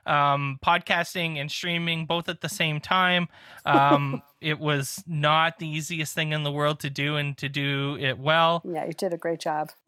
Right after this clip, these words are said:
Speaker 1: But I, I think that the reason why we're doing it is that we truly believe as a company that people should be able to learn whatever they want, whenever they want, however they want. And that means providing them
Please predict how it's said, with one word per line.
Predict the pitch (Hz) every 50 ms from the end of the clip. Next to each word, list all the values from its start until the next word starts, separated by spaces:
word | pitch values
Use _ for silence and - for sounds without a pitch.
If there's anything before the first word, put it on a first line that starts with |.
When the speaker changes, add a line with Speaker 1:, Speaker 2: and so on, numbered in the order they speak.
| - -
Speaker 1:
But | 170 170 165 - 190 190 185 - _ _ _ _ -
I, | 202 196 -
I | - 185 185
think | 185 - 220 233 262 262 _ -
that | 196 180 190 196 185 180 180 175 -
the | - 175 156 170 160
reason | 151 160 175 214 226 220 214 208 202 190
why | 185 180 175
we're | 175 170 165 160
doing | 151 - 165 160 165 160 160 156 156
it | 151 151 147 147 - _ _ _ _ _ _ _ _ _ _ _ _ _ -
is | 170 156 151 151 143 -
that | 165 151 147 151
we | 151 151 147 147 147 143 143 -
truly | - - - - 220 240 254 247 220 196 175 160
believe | 156 151 143 135 127 123 117 117 117 117 113 123 135
as | 123 123 127 131
a | 120
company | - - 175 165 - - 135 131 117 113 117 _ - - - - - -
that | 165 147 143 151 147 147 151 - -
people | - 175 175 175 175
should | 165 - 190 175 165 160
be | 156 170
able | 160 160 156 160
to | 156 - 156
learn | 147 147 147 143 143 143 143 143 139 131 117
whatever | 120 135 151 160 180 175 175 180
they | 170 170
want, | 165 160 156 151 151 143 139
whenever | 147 139 135 135 139 139
they | 135 135 135
want, | 131 131 135 135 127
however | 147 139 131 131 131 127 135 131 127 127 127
they | 123
want. | 123 127 127 127 127
And | 127 131 135
that | 156 160 190 202 185
means | 180 165 156 156 147
providing | - - 151 139 143 135 139 143 143 139 139
them | 143 135 131 127 127 123 123